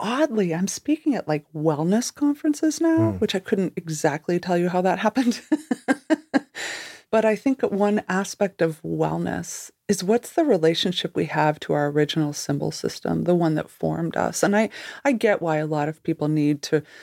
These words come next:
Speaker 1: to step away from the religion they were raised in. I, I, I, I get that a hundred percent. But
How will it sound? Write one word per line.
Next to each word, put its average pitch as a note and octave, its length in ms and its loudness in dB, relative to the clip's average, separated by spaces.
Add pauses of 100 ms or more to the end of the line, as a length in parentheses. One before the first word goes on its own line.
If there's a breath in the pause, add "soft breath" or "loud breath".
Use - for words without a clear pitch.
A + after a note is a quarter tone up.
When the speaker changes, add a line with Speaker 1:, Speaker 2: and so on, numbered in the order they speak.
(200 loud breath)
Speaker 1:
to E3+ 100 0
step - 320 0
away C#3+ 220 4
from D3 240 0
the C#3 120 0
religion C#3 460 0
they C3+ 100 -4
were C#3+ 140 -6
raised C#3+ 380 -4
in. D3+ 180 -2
I, D#3+ 240 -2
I, D#3+ 220 0 (100)
I, E3 340 0
I D#3+ 180 0
get C#3+ 260 -2
that C#3+ 180 -2
a C#3+ 40 -4
hundred - 220 -4
percent. - 380 -8 (140)
But - 340 0